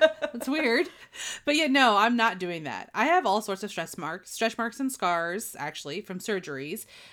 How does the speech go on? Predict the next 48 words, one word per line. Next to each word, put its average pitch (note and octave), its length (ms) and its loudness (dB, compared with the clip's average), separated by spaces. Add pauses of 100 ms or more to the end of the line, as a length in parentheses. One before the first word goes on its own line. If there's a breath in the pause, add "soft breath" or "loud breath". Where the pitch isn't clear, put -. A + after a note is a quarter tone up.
(120)
uh, F#3 160 -2
that G#3 160 -4
are A3+ 60 0
just - 240 -6
part C4+ 180 -4
of C4 60 -2
my G#3 120 0
history. - 640 -8
Why F3+ 200 -4
would A#3+ 140 -2
I A#3 60 -2
get E3 180 -10
rid F3+ 120 -6
of E3 100 -8
them? - 300 -12 (360 loud breath)
The G3+ 120 -4
female D4+ 440 -2
body F3 360 0 (100)
is F#3 100 -8
an F#3 80 -10
amazing F3+ 680 -4
thing. - 400 -16 (280 loud breath)
Like, A#3 160 2
if C#4 140 0
I G4+ 200 2
ever G4 140 2
stop G#3 340 0
and F#3 180 -4
really F#3 280 0
think F3+ 240 -8
about F3+ 320 0
how F3 380 0
we D#3+ 180 -10
grow G#3+ 340 0
humans, C#3 560 -10 (220 soft breath)
then C4 300 0
we G#4+ 100 2
turn E4+ 160 -6
around B3+ 220 2
and F3 140 -8
feed G3 340 -8
those C4 220 -2
humans, D4 380 -4 (160)
like, E3 240 -8 (480)
what? F4+ 540 0 (360 loud breath)
How A#4 200 4
crazy G4 560 2
fantastic C#4+ 1000 0